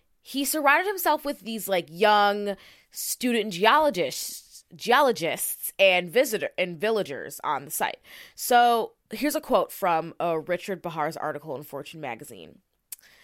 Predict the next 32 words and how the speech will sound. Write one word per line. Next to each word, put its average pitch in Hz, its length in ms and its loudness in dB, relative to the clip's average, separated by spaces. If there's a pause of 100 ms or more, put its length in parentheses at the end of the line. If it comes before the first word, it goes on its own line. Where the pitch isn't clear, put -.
(340)
Quote, 214 380 2
"At 285 180 0
the 311 140 0
exploration 208 600 -4
camp, 165 360 -6 (100)
I 180 180 2
drank 214 360 -4
bintang, 165 640 -6
a 170 80 -4
local 175 320 -4
beer, 139 400 -8 (320)
deep 240 320 -6
into 233 200 -4
the 233 120 0
night 175 260 -2
with, - 140 -10 (260)
with 175 220 -6
ten 214 220 0
of 202 100 -6
these 196 200 -6
workers, 147 460 -8
many 208 220 0
of 233 100 -2
whom 185 240 -4
were 165 140 -8
fresh 220 340 -2
out 196 120 -2
of 185 100 -6
geology 156 400 -2
school 147 260 -8
in 147 80 -6
Canada, 180 640 0